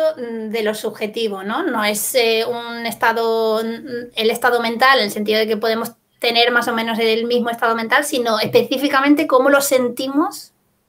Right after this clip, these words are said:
cada uno, cómo percibimos ese estado mental cada uno, ¿no?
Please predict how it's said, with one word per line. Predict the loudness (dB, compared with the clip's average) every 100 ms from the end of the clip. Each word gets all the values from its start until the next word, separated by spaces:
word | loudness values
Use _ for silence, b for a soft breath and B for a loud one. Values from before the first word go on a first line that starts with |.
| _
cada | 0 4 6
uno, | 4 4 0
cómo | 0 0 -2 0
percibimos | 0 0 -2 -2 0 -2
ese | -2 -4
estado | 0 0
mental | 0 -4 -2 -2 b b b b -2
cada | 4 6 6
uno, | 2 0 -4
¿no? | -6